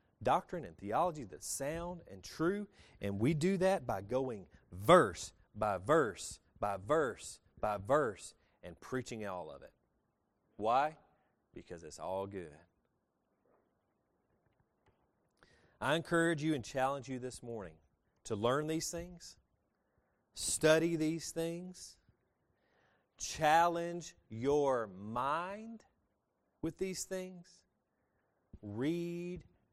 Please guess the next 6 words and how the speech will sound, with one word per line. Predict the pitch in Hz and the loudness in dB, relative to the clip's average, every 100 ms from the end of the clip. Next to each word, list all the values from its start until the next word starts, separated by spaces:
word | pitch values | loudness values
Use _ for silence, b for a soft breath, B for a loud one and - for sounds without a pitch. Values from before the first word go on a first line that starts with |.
| _ | _
and | 123 120 107 107 | -8 -6 -6 -6
know | 123 139 117 98 90 - _ _ _ _ _ _ | 2 2 2 -2 -8 -20 _ _ _ _ _ _
your | 101 98 | -8 -6
word. | 98 95 82 _ _ _ _ _ _ _ _ _ _ _ _ _ _ _ _ _ _ _ _ _ _ _ _ _ _ - | -8 -10 -12 _ _ _ _ _ _ _ _ _ _ _ _ _ _ _ _ _ _ _ _ _ _ _ _ _ _ -12
You | |
see, | 101 123 110 | -6 -4 -6